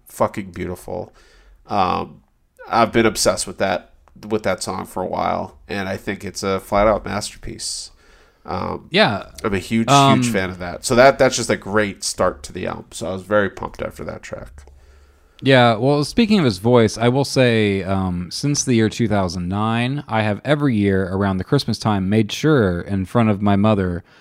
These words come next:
Speaker 2: to play Christmas in the Heart, his Christmas album,
Speaker 1: Mm.
Speaker 2: uh, where he does songs like, uh, Winter Wonderland, Little Drummer Boy, Here Comes Santa Claus, and, um, the reason I play this in front of my mom every year is my mother despises Bob Dylan's voice,
Speaker 1: <laughs>
Speaker 2: hates it,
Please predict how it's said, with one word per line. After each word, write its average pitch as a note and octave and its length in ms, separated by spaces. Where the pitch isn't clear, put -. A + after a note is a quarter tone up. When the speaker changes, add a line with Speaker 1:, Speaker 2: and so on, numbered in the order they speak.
Speaker 2:
to B2+ 100
play A2 240
Christmas - 540
in A2 160
the F#2+ 100
Heart, F#2+ 400
his G2+ 220
Christmas B2 440
album, E2+ 580
Speaker 1:
Mm. G2+ 260
Speaker 2:
uh, F#2 40
where G2 200
he G2+ 160
does G2 220
songs F#2+ 540
like, F#2 400
uh, F2+ 220
Winter G2 240
Wonderland, G2+ 720
Little G2+ 160
Drummer G2 300
Boy, F#2+ 440
Here G2 140
Comes F2+ 200
Santa G2 260
Claus, F#2 680
and, G2 340
um, F#2+ 200
the G#2+ 80
reason F3+ 260
I B2 60
play G#2+ 240
this F#2+ 280
in G2+ 260
front G2+ 140
of F#2 60
my F2+ 80
mom F2+ 220
every F2+ 180
year F2+ 140
is E2+ 100
my F#2+ 100
mother G#2+ 220
despises F#2 680
Bob E2 280
Dylan's - 260
voice, - 320
Speaker 1:
<laughs> - 80
Speaker 2:
hates C3 300
it, - 140